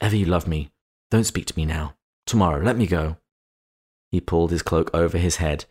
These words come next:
and groped his way out of the room. And this is a very similar description of what he happened at the death of Psyche,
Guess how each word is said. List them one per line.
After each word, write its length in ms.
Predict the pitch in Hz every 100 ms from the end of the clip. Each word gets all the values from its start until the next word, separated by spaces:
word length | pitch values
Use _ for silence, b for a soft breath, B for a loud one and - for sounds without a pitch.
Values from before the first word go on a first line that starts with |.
| _ _ -
and 140 | 87
groped 300 | 85 87 -
his 160 | 82 -
way 340 | 80 76 71 - 76
out 240 | 78 - -
of 80 |
the 100 | 78
room. 400 | 67 78 73 71 - _ _ _ _ _ _ _ _ _ _ -
And 220 | 87 85 -
this 280 | 101 107
is 60 | 104
a 40 |
very 160 | 104 110
similar 280 | - 113 98
description 420 | 90 - - 92
of 100 | 80
what 100 | 87
he 80 | 85
happened 520 | 92 90 82 82 - - _ _ _ _ _ -
at 80 | 90
the 80 |
death 220 | 85 - 82
of 100 | -
Psyche, 460 | 90 85 - 67